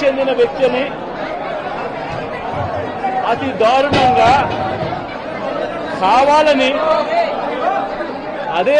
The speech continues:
పనిగా వేంపల్లెకు, అదే పనిగా ఒక వెహికల్లో వచ్చి దారిలో పోతా ఉన్న ఆ పిల్లోడిని బైక్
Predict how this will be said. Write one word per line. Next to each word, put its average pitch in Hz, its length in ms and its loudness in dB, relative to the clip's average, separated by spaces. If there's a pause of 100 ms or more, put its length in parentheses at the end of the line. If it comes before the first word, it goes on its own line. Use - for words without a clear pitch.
పనిగా 285 400 2
వేంపల్లెకు, 262 560 2 (2250)
అదే 285 160 2 (100)
పనిగా 285 280 4 (100)
ఒక 254 160 2
వెహికల్లో 262 480 2
వచ్చి 269 260 0 (1200)
దారిలో 277 460 4
పోతా 285 260 2 (120)
ఉన్న 277 180 -2
ఆ 254 100 -2
పిల్లోడిని 262 460 2
బైక్ 247 240 2